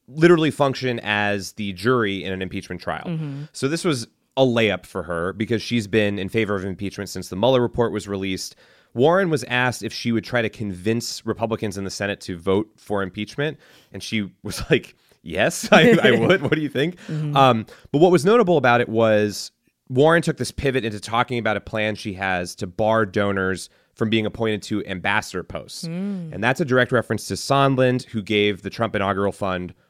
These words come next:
Speaker 1: one million dollars before he got his job.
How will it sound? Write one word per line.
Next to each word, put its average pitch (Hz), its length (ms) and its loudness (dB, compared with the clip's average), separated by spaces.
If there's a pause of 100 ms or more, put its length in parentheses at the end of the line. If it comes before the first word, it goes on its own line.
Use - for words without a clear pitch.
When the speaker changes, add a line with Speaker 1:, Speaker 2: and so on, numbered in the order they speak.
(160)
Speaker 1:
one 113 240 4
million 101 240 0
dollars 95 520 2
before 104 340 -2
he 110 200 -2
got 95 160 2
his 95 200 -4
job. 53 320 -14